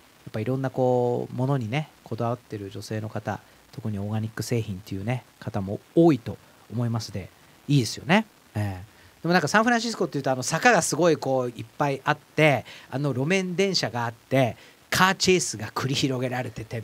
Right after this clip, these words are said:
たいなね、映画のよくワンシーン、車ジャンプしてるみたいな、そういうとこじゃないです。はい。なんかあの、ダーティーハリーみたいなイメージがあるけどって、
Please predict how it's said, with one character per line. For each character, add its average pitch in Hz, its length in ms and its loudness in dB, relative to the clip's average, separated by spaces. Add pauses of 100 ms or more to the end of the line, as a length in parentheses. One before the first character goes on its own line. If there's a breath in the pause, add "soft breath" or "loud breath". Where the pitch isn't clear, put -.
た 104 100 -16
い 85 100 -18
な 95 80 -16
ね、 160 200 2 (280 loud breath)
映 123 140 -4
画 107 140 -8
の 104 60 -6
よ 120 120 0
く - 100 -10
ワ 101 120 -6
ン 113 80 -4
シ - 100 -4
ー - 40 -10
ン、 - 20 -12
車 123 260 0
ジ 110 100 -2
ャ 143 60 6
ン 147 60 2
プ 120 100 -8
し - 80 -6
て 120 60 -6
る 104 80 -6
み 95 40 -16
た - 60 -18
い - 100 -20
な、 285 100 -16 (120)
そ - 160 10
う - 20 12
い 277 40 10
う - 20 8
と 294 80 10
こ 285 80 8
じ 175 80 6
ゃ 143 60 6
な 139 100 6
い 104 40 -2
で 92 40 -4
す。 - 220 -2 (160)
は 113 160 0
い。 - 60 -4 (360 soft breath)
な 156 120 8
ん - 20 0
か 147 100 8
あ 131 60 6
の、 113 200 4
ダ 190 260 12
ー - 20 -18
テ 233 160 4
ィ - 0 -
ー 226 40 6
ハ 214 120 8
リ 220 160 4
ー 170 40 4
み 147 120 2
た 135 120 4
い 127 60 2
な 120 60 0
イ 123 100 2
メ 156 140 6
ー 143 40 4
ジ 120 100 0
が 117 100 0
あ 120 80 0
る 110 40 -2
け 107 120 -6
ど 98 80 -4
っ - 20 -8
て、 - 160 -14